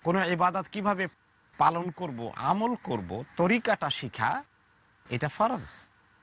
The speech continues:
এর জ্ঞান অর্জন না করলে আমলটি ঠিক মতো আদায় করা যাবে না। "মা লা ইয়াতিমুল ওয়াজিবু ইল্লা বিহি ফাহুয়া ওয়াজিব",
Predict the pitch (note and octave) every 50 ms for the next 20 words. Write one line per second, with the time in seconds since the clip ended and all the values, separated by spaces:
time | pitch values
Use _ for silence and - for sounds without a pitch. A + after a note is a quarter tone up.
0 | _ _ _ _ _ _ _ _ _ _ _ _ _ _ _ - - D#3+ D#3 C#3
1 | D#3 F3 F3 F3 E3 F3 D#3 F3+ F3 F3 E3+ E3 - - F#3 F#3+ G3+ A3 C4+ B3+
2 | - A#2+ C3 C3+ C3 B2+ C3 B2+ - - - F#3 A3 C#4+ D4 - _ _ _ _
3 | _ - - - G#3 - G#3 F3 E3 D#3 - G3 D3+ D#3+ C#3+ D3 D3+ - G#3 G#3+
4 | A#3 A3+ A#3+ A#3 B3+ C4+ G3+ C3 D2 - - _ _ _ _ _ _ _ _ _
5 | _ _ _ _ _ _ _ _ _ _ _ _ _ _ _ _ _ _ - -
6 | C#3+ D#3 E3 E3 E3+ E3 D#3+ D3+ - F3 E3+ E3+ E3+ D#3+ D#3+ E3 F3 D#3+ E3 D#3
7 | D#3+ C#3+ F3+ G3 F#3+ F3+ E3+ D#3+ D3+ E3 E3+ G3+ F#3 - G3 F#3 F3+ G#3 G#3 G#3+
8 | A#3+ A#3+ G#3 D3+ A#2 A#2+ G2+